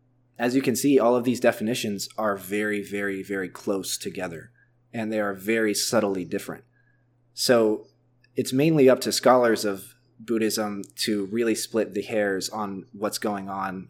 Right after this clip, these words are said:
with each individual use. But you can see that it boils down to how Buddhists view capital T truth, or how they view a specific thing in the universe.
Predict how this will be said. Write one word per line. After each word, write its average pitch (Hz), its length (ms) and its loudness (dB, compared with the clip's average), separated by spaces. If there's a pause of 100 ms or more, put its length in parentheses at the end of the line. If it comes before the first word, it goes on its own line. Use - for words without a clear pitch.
with 104 240 -4
each 117 180 -6
individual 98 460 -4
use. 95 420 -8 (420)
But 117 400 2
you 117 120 -4
can 110 160 -4
see 107 340 0
that 95 340 -4 (380)
it 120 160 2
boils 135 280 8
down 113 320 2
to 95 480 -2 (880)
how 117 200 2
Buddhists 110 480 0
view 113 720 0 (360)
capital 110 340 2
T 104 220 0
truth, 143 460 0 (920)
or 127 300 6
how 120 300 4
they 110 180 4
view 107 340 -2
a 101 80 -2
specific 104 480 -2
thing 104 280 -6
in 95 100 -10
the 90 100 -8
universe. 85 520 -12